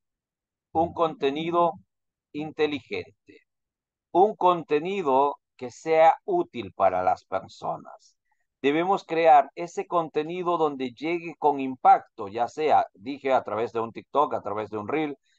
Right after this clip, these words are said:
a través de una historia, etcétera, como usted quiera, pero a través de cualquiera de estos elementos, pero que sea un contenido inteligente, un contenido donde el cliente diga,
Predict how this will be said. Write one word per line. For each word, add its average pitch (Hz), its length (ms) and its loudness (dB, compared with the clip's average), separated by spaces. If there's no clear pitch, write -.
a 117 160 6
través 110 320 0
de 113 100 -2
una 113 240 -4
historia, 147 600 2
etcétera, 135 640 -4
como 110 160 -12
usted 117 240 -10
quiera, 165 360 0
pero 147 200 0
a 135 80 0
través 156 320 -4
de 226 80 -10
cualquiera 294 600 -4
de 247 80 0
estos - 260 -6
elementos, 165 560 -4
pero 131 200 -6
que 135 100 -12
sea 160 240 0
un 190 240 -6
contenido 151 600 -6
inteligente, 123 920 -10
un 165 180 0
contenido 180 600 -2
donde 135 440 2
el 113 180 -8
cliente 165 420 -4
diga, 190 420 2